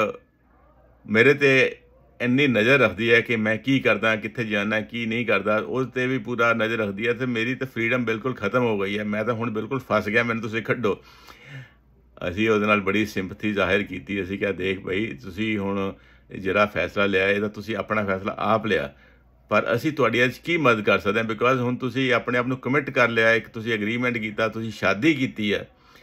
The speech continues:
ਹੁਣ ਸ਼ਾਦੀ ਤੇ ਕੰਡੀਸ਼ਨਲ ਨਹੀਂ ਨਾ ਹੁੰਦੀ ਕਿ ਮੈਂ ਦੋ ਸਾਲ ਹੀ ਸ਼ਾਦੀ ਕਰ ਰਿਹਾ ਜਾਂ ਮੈਂ ਤਿੰਨ ਸਾਲ ਹੀ ਸ਼ਾਦੀ ਕਰ ਰਿਹਾ ਜਾਂ ਸਾਲ ਹੀ ਕਰ ਰਿਹਾ। ਹੁਣ ਤਾਂ ਤੁਹਾਨੂੰ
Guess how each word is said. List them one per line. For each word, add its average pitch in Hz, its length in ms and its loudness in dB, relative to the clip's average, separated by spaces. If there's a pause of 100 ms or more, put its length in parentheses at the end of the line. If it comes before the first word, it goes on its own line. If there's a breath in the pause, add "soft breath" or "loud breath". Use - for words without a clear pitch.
(340 loud breath)
ਹੁਣ 110 80 -2
ਸ਼ਾਦੀ 95 420 0
ਤੇ 143 120 0
ਕੰਡੀਸ਼ਨਲ 139 440 0
ਨਹੀਂ 143 140 2
ਨਾ 170 100 2
ਹੁੰਦੀ 127 280 2
ਕਿ 123 80 0
ਮੈਂ 120 160 2
ਦੋ 110 220 2
ਸਾਲ 113 220 2
ਹੀ 113 60 -2
ਸ਼ਾਦੀ 101 360 0
ਕਰ 98 160 2
ਰਿਹਾ 101 160 2
ਜਾਂ 104 120 0
ਮੈਂ 104 100 0
ਤਿੰਨ 110 220 -2
ਸਾਲ 104 240 0
ਹੀ 104 60 -2
ਸ਼ਾਦੀ 95 340 -4
ਕਰ 98 160 0
ਰਿਹਾ 101 120 0
ਜਾਂ 104 120 -2
ਸਾਲ 101 340 2
ਹੀ 107 80 0
ਕਰ 95 140 2
ਰਿਹਾ। 92 200 -4 (480 loud breath)
ਹੁਣ 104 140 -4
ਤਾਂ 120 160 2
ਤੁਹਾਨੂੰ 113 640 0